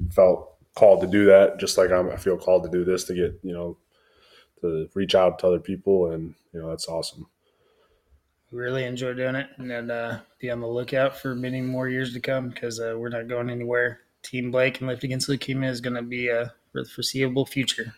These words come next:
Speaker 2: We plan to try to make a difference in the leukemia world.
Speaker 1: Yeah. That's awesome. So, um, just real quick on social media, are you just, is it just on Facebook?
Speaker 2: It's just on Facebook as of right now.
Speaker 1: Okay, so Lift Against Leukemia.
Speaker 2: Yes, sir.
Speaker 1: Okay.
Speaker 2: And, uh, lift against leukemia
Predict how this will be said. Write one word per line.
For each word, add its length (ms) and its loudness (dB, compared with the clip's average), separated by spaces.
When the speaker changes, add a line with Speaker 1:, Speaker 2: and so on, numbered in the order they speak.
Speaker 2:
We 80 -12
plan 280 -2
to 180 -6
try 160 -8
to 60 -10
make 160 -4
a 60 -10
difference 420 -4
in 80 -6
the 60 -6
leukemia 520 -6
world. 300 -4
Speaker 1:
Yeah. 140 -14
That's 140 -20
awesome. 260 -8
So, 420 8
um, 480 4
just 240 -2
real 160 6
quick 220 6
on 280 4
social 320 6
media, 340 8
are 120 4
you 60 -2
just, 260 0
is 160 -2
it 120 -4
just 200 4
on 160 4
Facebook? 340 8
Speaker 2:
It's 180 4
just 220 0
on 160 -2
Facebook 380 0
as 100 -2
of 100 -6
right 200 2
now. 280 -8
Speaker 1:
Okay, 220 0
so 160 -2
Lift 220 2
Against 280 0
Leukemia. 460 -4
Speaker 2:
Yes, 160 -6
sir. 60 -10
Speaker 1:
Okay. 240 -8
Speaker 2:
And, 240 2
uh, 140 6
lift 260 -2
against 260 -2
leukemia 540 -4